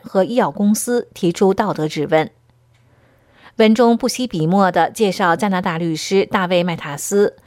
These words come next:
和前加拿大检察官大卫·乔高收集到大量信息，有力地证明中国大陆医院和劳教所、监狱系统运作，专门活体摘取法轮功学员器官的事实。从一九九九年到两千零七年，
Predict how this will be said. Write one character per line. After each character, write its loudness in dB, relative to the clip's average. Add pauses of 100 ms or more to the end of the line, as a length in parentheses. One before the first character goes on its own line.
(360)
和 6
前 0
加 0
拿 2
大 0
检 -6
察 -8
官 2
大 -2
卫· -4
乔 -6
高 2
收 2
集 -4
到 2
大 -2
量 -6
信 -6
息， -6 (440)
有 6
力 0
地 2
证 0
明 -2
中 0
国 4
大 -2
陆 -2
医 -6
院 2
和 -4
劳 -2
教 0
所、 0
监 0
狱 -2
系 -2
统 -8
运 -2
作， 2 (360)
专 2
门 2
活 2
体 -2
摘 0
取 -2
法 -2
轮 0
功 4
学 0
员 2
器 -4
官 0
的 -2
事 -4
实。 -2 (1200)
从 4
一 4
九 2
九 0
九 0
年 0
到 2
两 -2
千 0
零 2
七 0
年， 0